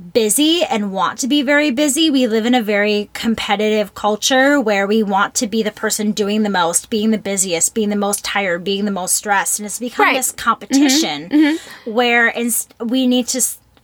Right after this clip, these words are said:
Speaker 1: also take that time to realize that whatever we're doing is enough, and to take a step back, to really look inside of ourselves, to find a place of peace and take care of ourselves.
Speaker 2: Yeah, we really need to end,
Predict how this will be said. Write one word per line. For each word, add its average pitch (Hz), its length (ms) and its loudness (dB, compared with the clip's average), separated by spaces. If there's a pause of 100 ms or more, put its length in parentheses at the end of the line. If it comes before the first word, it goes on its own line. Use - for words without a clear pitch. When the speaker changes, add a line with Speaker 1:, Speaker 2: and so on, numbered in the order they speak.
Speaker 1:
also 269 380 2
take 220 240 -4
that 202 200 -2
time 185 520 -2 (400)
to 190 580 -2 (100)
realize 240 680 0
that 208 160 -2
whatever 254 400 0
we're 262 280 0
doing 208 320 -2
is 185 140 -10
enough, 180 680 -4 (540)
and 254 100 0
to 254 60 -2
take 254 200 0
a 302 60 -2
step 311 240 0
back, 180 460 0 (320)
to 277 120 -4
really 262 240 2
look 254 200 0
inside 214 320 0
of 196 100 -6
ourselves, 180 800 -2 (380)
to 190 500 -4 (340)
find 262 220 2
a - 20 -4
place 220 300 -6
of 202 100 -12
peace 180 480 -10
and 190 120 -18
take 185 120 -18
care 156 160 -14
of - 80 -16
ourselves. - 300 -14
Speaker 2:
Yeah, 226 300 2
we 269 240 2
really 339 340 0
need 247 220 0
to - 240 -4
end, 208 500 0